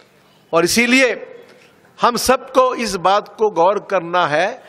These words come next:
कि हम जब बंटते हैं, हमारा बंटवारा होता है, हमारे जो वोट तकसीम हो जाते हैं, तो सरकार उनकी बनती है, और जब सरकार उनकी बनती है तो पूरे देश की हुकूमत का मामला आप देख रहा है,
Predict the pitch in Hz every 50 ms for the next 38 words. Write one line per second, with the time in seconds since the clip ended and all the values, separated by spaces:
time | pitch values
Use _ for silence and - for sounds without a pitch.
0 | - _ _ _ _ _ _ _ _ - 160 - 180 240 262 269 208 156 247 262
1 | 202 170 202 208 - - - 277 233 196 220 226 220 170 180 185 202 220 226 247
2 | 226 190 202 - 220 226 240 254 254 214 185 208 208 208 214 226 185 196 202 214
3 | 214 220 208 165 196 190 185 208 214 208 - 220 - - - 269 320 190 208 247
4 | 226 220 220 220 220 247 214 180 254 311 302 - - - _ _ _ _ _ _
5 | _ _ _ _ _ _ _ _ _ _ _ _ _ _ - - - - - 160
6 | 156 139 - 208 190 185 180 170 175 175 208 190 170 170 165 156 143 190 - 147
7 | 151 202 240 233 233 - - - - - 165 - - 180 143 - - 170 - -
8 | - 262 254 240 208 202 208 202 214 214 156 170 208 - 175 208 160 143 147 143
9 | 143 - - - - _ _ _ _ _ - 175 - - 175 196 202 185 156 127
10 | 165 196 214 208 208 - - 180 143 170 - - 214 202 220 208 208 - - -
11 | - - - _ _ _ _ _ - 196 185 165 151 165 170 175 185 190 190 190
12 | 190 185 147 143 180 196 196 - 202 214 202 185 190 208 214 220